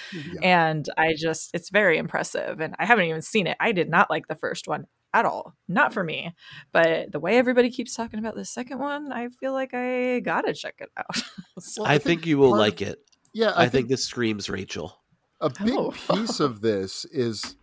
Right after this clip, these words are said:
Speaker 1: is that, you know, the, the first one is just, I, I, the first one just felt so misogynistic to me.
Speaker 3: Yeah.
Speaker 1: It's just
Speaker 2: Yeah,
Speaker 1: like,
Speaker 2: just gross
Speaker 1: it's
Speaker 2: and mean.
Speaker 1: gross.
Speaker 2: I don't
Speaker 1: Uh,
Speaker 2: know.
Speaker 1: whereas this one has a really powerful female lead who's so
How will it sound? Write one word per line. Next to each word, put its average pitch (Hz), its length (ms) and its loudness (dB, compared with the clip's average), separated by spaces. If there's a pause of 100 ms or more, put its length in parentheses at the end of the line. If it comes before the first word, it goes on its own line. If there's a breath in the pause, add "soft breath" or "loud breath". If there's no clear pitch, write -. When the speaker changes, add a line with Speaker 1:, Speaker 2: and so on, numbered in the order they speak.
Speaker 1:
is 123 200 -2
that, 120 340 2 (100)
you 131 100 -4
know, 123 140 0
the, 110 180 -2
the 110 180 -8
first 139 360 -8
one 123 200 -2
is 98 320 -8 (260)
just, - 560 -10 (180)
I, - 140 -14 (160)
I, - 80 -14 (640 soft breath)
the 131 80 -6
first 233 220 0
one 127 120 0
just 98 180 -8
felt 117 220 0
so 110 180 -2
misogynistic 87 960 -8
to - 120 -14
me. - 140 -16
Speaker 3:
Yeah. 98 140 -10 (260 loud breath)
Speaker 1:
It's 104 160 -6
just 104 120 -8
Speaker 2:
Yeah, - 60 -6
Speaker 1:
like, 90 100 -8
Speaker 2:
just - 200 -14 (160)
gross 165 340 -2
Speaker 1:
it's - 80 -8
Speaker 2:
and 143 120 -8
mean. 147 100 -10
Speaker 1:
gross. 120 460 2
Speaker 2:
I 151 40 -4
don't 135 80 -8
Speaker 1:
Uh, 117 40 -4 (100)
Speaker 2:
know. 104 100 -6
Speaker 1:
whereas 131 280 2
this 214 200 -4
one 214 80 -8
has 127 160 -6
a 101 60 -4
really 123 800 -6 (400)
powerful 117 1160 0
female 113 580 -4
lead 107 460 -8 (380 soft breath)
who's - 200 -8
so - 320 -6